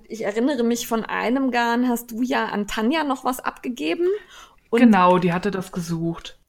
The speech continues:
Speaker 1: und ich hab halt auch von einer Bloggerin von einem Garn was bekommen, weil ich so ein bisschen gejammert hatte,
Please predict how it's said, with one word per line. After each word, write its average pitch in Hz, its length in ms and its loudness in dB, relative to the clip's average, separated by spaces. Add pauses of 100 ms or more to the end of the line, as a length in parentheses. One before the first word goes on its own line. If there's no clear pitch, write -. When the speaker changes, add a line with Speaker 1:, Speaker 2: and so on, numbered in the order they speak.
(140)
Speaker 1:
und 247 200 4
ich 247 200 -2
hab 247 180 -2
halt 240 260 0
auch 226 220 2
von 226 240 0
einer 220 280 0
Bloggerin 226 600 2
von 220 220 -2
einem 220 140 2
Garn 220 300 2
was 226 200 -2
bekommen, 233 440 0
weil 220 140 0
ich 214 100 -6
so 226 80 -6
ein 214 60 -4
bisschen 226 280 -4
gejammert 208 520 -2
hatte, 208 360 -2